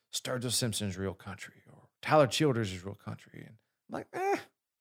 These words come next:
I listened, like, Sturgill is one of my favorites. Like, my, my highest streamed people last year were Dua Lipa,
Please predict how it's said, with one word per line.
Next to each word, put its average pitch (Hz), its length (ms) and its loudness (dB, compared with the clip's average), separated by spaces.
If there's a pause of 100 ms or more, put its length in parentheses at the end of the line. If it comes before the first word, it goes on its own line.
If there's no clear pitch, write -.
(640)
I 175 100 6
listened, - 420 2
like, 131 180 2 (180)
Sturgill 127 460 4
is 90 140 -2
one 110 100 0
of 95 60 -2
my 107 140 0
favorites. 104 500 -4
Like, - 160 0
my, 143 200 2 (100)
my 135 260 4 (160)
highest 135 380 0
streamed 117 260 0
people 113 260 -2
last 104 320 2
year 110 100 0
were 98 60 -2
Dua 123 240 2
Lipa, 110 440 4